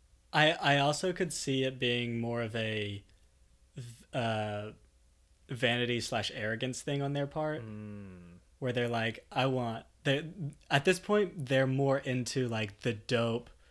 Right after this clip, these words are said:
Speaker 1: trickster things that they're pulling rather than actually getting the money, because they're obviously super rich anyway.
Speaker 2: Right.
Speaker 1: So they're just, they're just trying to do cool stuff, I think. <laughs>
Speaker 2: Honestly,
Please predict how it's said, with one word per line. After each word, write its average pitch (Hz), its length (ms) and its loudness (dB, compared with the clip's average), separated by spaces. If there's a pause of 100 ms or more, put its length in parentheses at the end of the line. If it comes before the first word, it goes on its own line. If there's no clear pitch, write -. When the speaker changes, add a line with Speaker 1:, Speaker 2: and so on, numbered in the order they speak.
(500)
Speaker 1:
trickster 135 580 0
things 143 360 0
that 151 120 -2
they're 143 140 0
pulling 151 480 -2
rather 117 260 2
than 117 120 0
actually 113 280 -2
getting 113 340 -2
the 123 60 -2
money, 135 460 -2 (720)
because 113 760 -2 (400)
they're 123 160 2
obviously 113 540 -2
super 107 380 -6
rich 110 540 -8
anyway. 123 560 -2
Speaker 2:
Right. 104 260 -4 (400)
Speaker 1:
So - 140 -6
they're 113 120 -2
just, 110 240 -4 (520)
they're 131 160 0
just 107 280 -2
trying 117 200 2
to 107 140 -4 (800)
do 123 180 2
cool 113 280 -4
stuff, 117 360 -2
I 127 80 0
think. 185 580 0 (280)
<laughs> - 260 -18
Speaker 2:
Honestly, 214 640 2